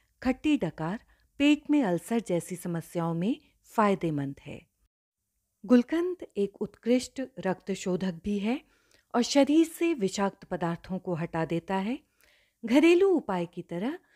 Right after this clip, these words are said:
इसे गर्मी की समस्याओं जैसे मुंह के अल्सर, गर्मी के चकत्ते, फोड़े, फुंसी, खुजली, हीट स्ट्रोक, नक्सीर फूटना,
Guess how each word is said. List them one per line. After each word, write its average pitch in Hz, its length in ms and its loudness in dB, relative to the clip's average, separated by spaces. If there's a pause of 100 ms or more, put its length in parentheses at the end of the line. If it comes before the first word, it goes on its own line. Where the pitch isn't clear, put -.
(160)
इसे 277 220 2
गर्मी 277 380 6
की 311 160 -2
समस्याओं 180 680 -4 (460)
जैसे 240 500 2 (360)
मुंह 269 220 6
के 302 240 -2 (140)
अल्सर, 175 500 -4 (400)
गर्मी 240 300 6
के 277 180 -2
चकत्ते, 196 680 -8 (240)
फोड़े, 277 320 6
फुंसी, 190 580 -4 (320)
खुजली, 262 600 2 (140)
हीट 294 280 2
स्ट्रोक, 185 500 -6 (360)
नक्सीर 285 540 0
फूटना, 180 480 -6